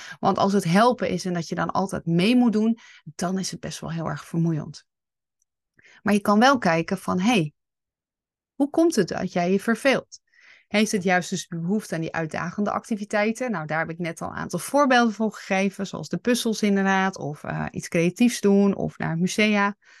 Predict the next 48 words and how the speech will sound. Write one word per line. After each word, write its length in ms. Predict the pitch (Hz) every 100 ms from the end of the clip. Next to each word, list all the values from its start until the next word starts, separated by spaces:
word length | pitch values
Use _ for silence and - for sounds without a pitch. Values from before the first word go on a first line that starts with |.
| _ _ _ _ _ _ _ _ _ -
Maar 120 | 226
stel 300 | 214 - 320
dat 140 | 269
dat 180 | 226 208
het 120 | 185
niet 220 | 156 226 240
zo 160 | 214
is, 460 | - 180 240 - - _
kijk 240 | 247 247
dan 240 | 214 185 185
eventueel 920 | 175 190 220 202 160 143 156 202 -
en 200 | 185 175
probeer 320 | 185 196 202
dat 220 | 180 -
ook 240 | 247 320
vanuit 420 | - 190 175 214 -
je 140 | 143
kind 320 | - 262 320 -
ook 200 | 175 -
te 100 | 156
laten 300 | 156 156 -
komen. 520 | 151 147 160 180 - _
Kijk 320 | 202 208 214
ook 300 | 147 156 196
of 160 | - 233
er 60 |
misschien 300 | 240 233 -
nog 160 | 165 165
vriendjes 420 | - 160 156 -
of 100 | -
vriendinnetjes 640 | - 165 170 220 - 156
in 80 | 165
de 80 | 160
buurt 280 | 160 165 -
zijn 200 | 175 185
die 100 | 226
je 60 |
misschien 360 | 247 254 - 311
wat 180 | 240 -
gelijkgestemd 880 | - 180 240 - 185 - 226 285 330
zijn, 340 | - 269 320 - - -
die 120 | 190
nog 160 | 180 156
niet 300 | 208 311 381
op 80 | 370
vakantie 500 | 269 240 233 240 220
zijn 320 | 208 196 190
ook, 200 | 185